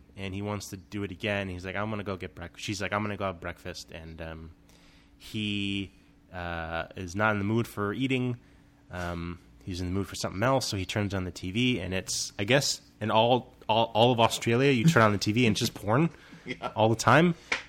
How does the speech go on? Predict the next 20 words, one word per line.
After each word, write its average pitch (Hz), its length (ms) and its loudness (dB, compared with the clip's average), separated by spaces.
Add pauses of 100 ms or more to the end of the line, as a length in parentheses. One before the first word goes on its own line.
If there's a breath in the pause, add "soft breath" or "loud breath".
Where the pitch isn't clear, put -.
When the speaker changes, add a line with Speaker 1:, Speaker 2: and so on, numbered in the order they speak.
(120 loud breath)
Speaker 1:
Uh, 101 200 8
that's 110 180 4
great. 101 340 2 (1080)
And 101 140 4
he's 104 200 6
like, 98 160 6
"Cool, 127 200 8
I'm 101 80 8
gonna 110 140 6
watch 110 200 8
some 90 120 -2
porn." 113 480 8 (680 loud breath)
And, 104 560 6
uh, 98 200 4
he - 180 -2
starts - 420 2
to 123 120 -4
get 104 220 2
an 117 120 2
erection. 110 720 2